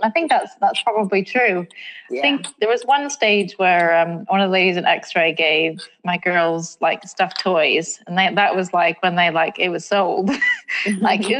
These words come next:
Speaker 1: "Ooh, let's go visit mommy in the hospital." So when I had the lumpectomy and the, um, the lymph nodes out, I was in for a bit longer. It was only four days, so I, I wasn't in the hospital as long as you,
Speaker 2: Mm-hmm.
Speaker 1: um, altogether. But that was just, like, one of the most amazing things for them.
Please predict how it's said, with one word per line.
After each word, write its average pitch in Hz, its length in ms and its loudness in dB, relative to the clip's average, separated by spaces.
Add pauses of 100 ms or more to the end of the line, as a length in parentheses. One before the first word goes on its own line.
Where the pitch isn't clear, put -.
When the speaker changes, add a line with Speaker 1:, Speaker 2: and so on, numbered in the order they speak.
Speaker 1:
"Ooh, 226 40 2
let's 233 220 0
go 226 180 2
visit 196 300 0
mommy 180 220 2
in 190 40 0
the 190 80 0
hospital." 185 600 0
So - 120 -4
when 202 120 2
I 208 60 2
had 226 200 0
the 220 60 0
lumpectomy 196 760 0
and 180 160 -2
the, 175 220 0
um, 170 400 -2
the 196 60 2
lymph 208 260 2
nodes 165 260 2
out, 143 260 2
I 156 60 2
was 170 160 -2
in 180 200 -2
for 185 120 -2
a 170 60 0
bit 165 180 0
longer. 165 580 0
It 196 60 -6
was 208 100 0
only 240 160 2
four 196 220 -2
days, 151 300 0
so 170 80 2
I, 160 300 2
I - 40 0
wasn't 185 260 -2
in 160 80 0
the 160 60 -2
hospital 170 440 -2
as 156 120 -2
long 160 220 0
as 165 140 -6
you, 165 300 2 (340)
Speaker 2:
Mm-hmm. 190 260 -6
Speaker 1:
um, 170 160 0 (260)
altogether. 170 760 0 (100)
But 175 100 -4
that 202 180 2
was 196 120 -2
just, 175 160 -4
like, 160 220 -2
one 170 100 0
of 165 40 -6
the 160 80 0
most 165 260 -2
amazing 160 440 -2
things 175 260 -4
for 160 140 -6
them. 139 400 0